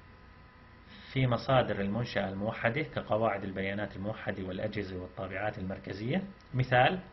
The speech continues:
الآن ممكن يكون في عندي أوفيس أو مكتب معين في ستة أو سبع موظفين. هلأ مش بالضرورة إنه كل موظف يكون في عنده آلة طابعة،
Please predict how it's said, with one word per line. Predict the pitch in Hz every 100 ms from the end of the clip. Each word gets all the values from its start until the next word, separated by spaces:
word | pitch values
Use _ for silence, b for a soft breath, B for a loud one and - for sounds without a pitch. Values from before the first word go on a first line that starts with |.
| B B B B B 123
الآن | 139 147
ممكن | 143 135 127
يكون | 131 131
في | 117
عندي | 113 117
أوفيس | 117 127 135 -
أو | 113 107
مكتب | 120 - 104
معين | 101 101 120 127 156
في | - 131
ستة | 123 139 107
أو | 110
سبع | - 107
موظفين. | 110 104 101 - 92 - - -
هلأ | 135 156 190
مش | -
بالضرورة | 214 196 214 220 208
إنه | 185 175 165
كل | - 180
موظف | 156 156 156 156 135
يكون | 143 139
في | 131
عنده | 120 120 110
آلة | 107
طابعة، | 104 95 87